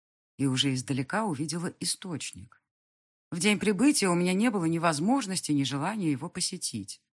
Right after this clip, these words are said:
Высокий темно-серый монолит с синеватыми прожилками текущей в нем силы.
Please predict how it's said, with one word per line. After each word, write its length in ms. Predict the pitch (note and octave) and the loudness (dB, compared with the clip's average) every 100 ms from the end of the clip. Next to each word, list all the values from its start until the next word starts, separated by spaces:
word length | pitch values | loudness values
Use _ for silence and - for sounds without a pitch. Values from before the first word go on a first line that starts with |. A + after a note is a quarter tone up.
| _ _ _ - | _ _ _ -4
Высокий 420 | D3+ G3 B3 F3 | 0 2 0 0
темно-серый 580 | - D#3+ D#3+ - D#3+ D#3+ | -2 0 0 0 0 0
монолит 440 | D#3 D#3+ F3+ B3+ | 2 2 0 0
с 60 | - | 0
синеватыми 580 | F3+ E3+ E3+ D#3 D3+ | 0 0 0 0 0
прожилками 680 | D3+ - F#3+ F3+ D#3 D3 C#3 | -2 0 0 0 -2 -2 -2
текущей 460 | - D#3 D3 - D3 | -2 -4 -4 -4 -2
в 60 | |
нем 200 | D#3 E3+ | -2 -2
силы. 460 | - - B2 G2+ | -2 -2 -4 -4